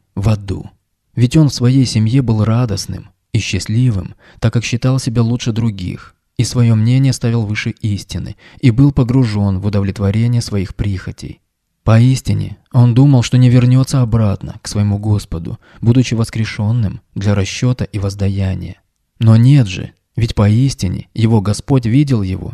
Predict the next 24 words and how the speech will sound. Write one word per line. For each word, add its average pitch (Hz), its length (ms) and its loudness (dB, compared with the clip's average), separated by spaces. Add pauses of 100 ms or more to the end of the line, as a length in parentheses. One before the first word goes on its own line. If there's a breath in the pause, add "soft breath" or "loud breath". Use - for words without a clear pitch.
всегда 107 400 -2
со 123 160 -4
дня 104 180 -2
его 113 140 -2
сотворения. 120 800 -2 (400)
Но 117 160 4
нет, 113 480 2 (180 loud breath)
я, 120 280 2
Аллах, 104 600 -2
клянусь 123 440 2
вечернею 120 500 0
зарею, 110 580 0 (340)
и 117 100 0
также 143 320 0
клянусь 131 380 2
ночью 113 540 2 (200 loud breath)
и 120 100 0
тем, 147 240 2
что - 160 -2
она 113 140 2
собирает. 104 760 -4 (300)
Когда 101 300 2
наступает 101 560 0
ночь, 120 360 2